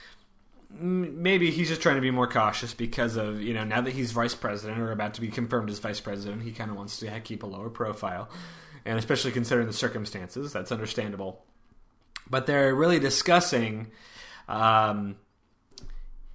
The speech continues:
he's trying to compel her to give it all up and just be his kind of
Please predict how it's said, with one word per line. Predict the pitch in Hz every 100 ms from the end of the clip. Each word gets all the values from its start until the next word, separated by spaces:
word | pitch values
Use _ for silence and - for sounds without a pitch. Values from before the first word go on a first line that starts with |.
| -
he's | 233 262
trying | 262 233 214
to | 185 190 165 151 139 131 120
compel | 143 123 160 131
her | 131 120 107 104 - - - _
to | - 131 123 117 113 113 117
give | 147
it | 143
all | 131 120
up | 120 120
and | 110
just | 110 -
be | 123
his | 113 110 104
kind | 127 107
of | 101